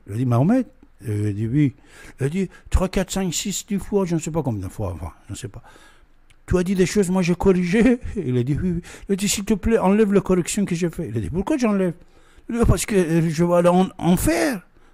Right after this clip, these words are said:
Non, non, pourquoi tu vas aller en enfer ? Eh, j'ai touché les paroles de Dieu. Ah, tout d'un coup, Mohamed aussi,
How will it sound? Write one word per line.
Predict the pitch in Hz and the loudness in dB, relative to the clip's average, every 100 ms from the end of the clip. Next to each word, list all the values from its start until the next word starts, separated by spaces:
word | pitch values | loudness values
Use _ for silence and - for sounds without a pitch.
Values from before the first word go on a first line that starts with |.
| _ 117 | _ -4
Non, | 107 196 | 0 2
non, | 277 302 - | 4 2 2
pourquoi | 208 302 254 | -2 -4 -2
tu | 208 | 0
vas | |
aller | 202 | 2
en | 185 | 2
enfer ? | 175 180 - - - | 0 -2 -6 -12 -2
Eh, | 214 - - | 0 0 -6
j'ai | - 277 | 0 0
touché | - 254 - 311 | 2 2 4 2
les | 294 | 2
paroles | - - 254 311 339 277 | 2 0 4 4 4 4
de | 262 | 2
Dieu. | 233 349 392 381 285 - _ - _ _ _ _ _ _ _ _ _ - | 2 2 4 2 0 -8 _ -20 _ _ _ _ _ _ _ _ _ -6
Ah, | - - - - - - _ _ _ _ _ _ | -6 -6 -10 -16 -20 -20 _ _ _ _ _ _
tout | - - | -12 -8
d'un | 110 | -8
coup, | 98 120 | -6 -6
Mohamed | 98 90 85 101 95 98 | -6 -6 -6 -6 -6 -8
aussi, | - 156 139 | -8 -6 -8